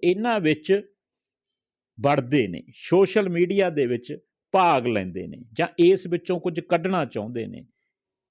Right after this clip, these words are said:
ਇਹ ਦੋ ਤਰ੍ਹਾਂ ਦੇ ਲੋਕ ਜੋ ਹੁੰਦੇ ਆ, ਇਹਨਾਂ ਵਿੱਚ ਇੱਕ ਹੁੰਦੇ ਨੇ ਐਕਟਿਵ ਤੇ ਦੂਜੇ ਹੁੰਦੇ ਨੇ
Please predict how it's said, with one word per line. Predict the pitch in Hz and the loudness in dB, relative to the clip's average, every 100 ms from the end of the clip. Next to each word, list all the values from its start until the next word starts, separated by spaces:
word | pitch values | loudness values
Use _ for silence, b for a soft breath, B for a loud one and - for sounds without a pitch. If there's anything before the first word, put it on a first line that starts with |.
| - | -2
ਇਹ | 151 190 208 - _ _ - | 2 2 0 -6 _ _ -6
ਦੋ | 131 170 | -2 0
ਤਰ੍ਹਾਂ | - 151 143 | 2 0 0
ਦੇ | 143 | -2
ਲੋਕ | 123 120 110 | 0 -2 -2
ਜੋ | 110 107 | -6 -10
ਹੁੰਦੇ | 98 110 | -6 -4
ਆ, | 143 | -4
ਇਹਨਾਂ | 151 143 180 | -6 -6 -6
ਵਿੱਚ | 165 151 | -6 -8
ਇੱਕ | - 165 - - | -4 -4 -4 -8
ਹੁੰਦੇ | 160 165 | 0 0
ਨੇ | 185 - - | 0 -6 -4
ਐਕਟਿਵ | 139 151 - 208 | -2 -2 -2 -2
ਤੇ | 190 214 170 | 0 -2 -2
ਦੂਜੇ | 127 139 143 | -2 -4 0
ਹੁੰਦੇ | 147 131 | -2 -2
ਨੇ | 143 | -4